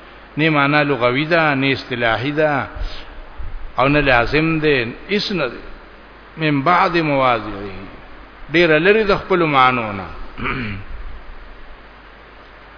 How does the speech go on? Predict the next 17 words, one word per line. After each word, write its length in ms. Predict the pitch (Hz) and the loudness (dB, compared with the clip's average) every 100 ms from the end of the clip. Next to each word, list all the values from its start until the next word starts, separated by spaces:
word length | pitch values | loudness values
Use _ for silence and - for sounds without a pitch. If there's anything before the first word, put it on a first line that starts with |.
| - - - - | -20 -20 -18 -2
د 20 | |
هغې 260 | 131 139 143 | 2 4 6
دغه 180 | 160 160 | 6 8
مصروفیت 640 | 131 - 127 113 131 127 - | 4 0 -4 -2 0 0 -4
ته 80 | 110 | -6
ښه. 180 | 131 170 202 - - - - - | -6 -6 -8 -16 -18 -16 -12 0
یقولون، 680 | - - 156 156 151 151 | 0 4 4 6 4 6
او 440 | 147 147 151 135 143 | 6 6 4 4 6
وایي 420 | 156 170 180 143 - - - 147 | 8 6 4 0 -4 -14 -4 0
د 100 | 160 | 2
خپلو 340 | - 180 180 | 2 4 4
کشرانو 640 | 170 - 147 156 180 180 | 2 2 2 4 4 4
ته 240 | 165 156 151 | 4 4 4
چې 120 | 147 | 2
ځای 280 | 135 156 151 | 2 2 4
لاړ 280 | 143 170 190 | 4 4 2
شي 380 | 233 226 127 | 0 0 -2